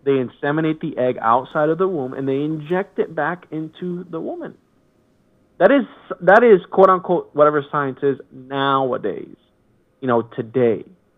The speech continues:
That is not science fiction. That is actual things that they're practicing today. So this idea that the homunculus is too far-fetched or whatever it is, is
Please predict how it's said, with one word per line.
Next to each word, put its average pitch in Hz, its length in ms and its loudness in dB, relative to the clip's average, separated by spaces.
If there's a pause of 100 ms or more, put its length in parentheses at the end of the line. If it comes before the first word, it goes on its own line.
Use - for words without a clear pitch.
That 139 120 6
is 165 100 2
not 185 280 2
science 160 300 -2 (100)
fiction. 117 380 -4
That 127 120 2
is 139 180 0
actual 135 640 -4 (380)
things 131 180 -2
that 123 120 -2
they're 120 140 0
practicing 117 720 -8 (440)
today. 127 240 -4 (1120)
So 131 440 6 (360)
this 139 200 -2
idea 139 420 4
that 139 160 6
the 139 80 0
homunculus 139 500 -4
is 117 100 -12 (120)
too 147 200 -2
far-fetched 131 640 4
or 131 60 0
whatever 123 360 4
it 123 60 2
is, 156 280 0 (680)
is 143 260 0